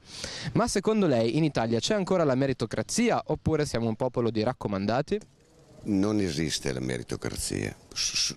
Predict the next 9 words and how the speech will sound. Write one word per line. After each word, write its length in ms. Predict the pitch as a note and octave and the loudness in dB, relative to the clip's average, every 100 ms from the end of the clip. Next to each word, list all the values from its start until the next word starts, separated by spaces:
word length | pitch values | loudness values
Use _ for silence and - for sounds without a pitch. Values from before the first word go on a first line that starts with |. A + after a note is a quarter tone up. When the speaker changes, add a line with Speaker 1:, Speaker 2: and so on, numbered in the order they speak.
| F2 | -2
Speaker 2:
mm, 340 | F2+ F2 F2 | 0 2 2
è 120 | D#2+ | 0
solo, 580 | F2 C3+ C#3+ C3 G#2+ G2+ | 0 0 2 2 2 0
è 80 | G#2+ | 2
un 180 | G#2+ A#2+ | 4 4
mondo 340 | D3+ F#2+ D#2+ | 2 0 -2
di 140 | C#2 | -2
raccomandati 680 | C#2+ C2+ C2+ B1+ B1 A#1+ B1 | -2 -4 -4 -4 -4 -4 -6
questo, 500 | - A#1+ G#1+ - G1+ | -4 -4 -4 -4 -6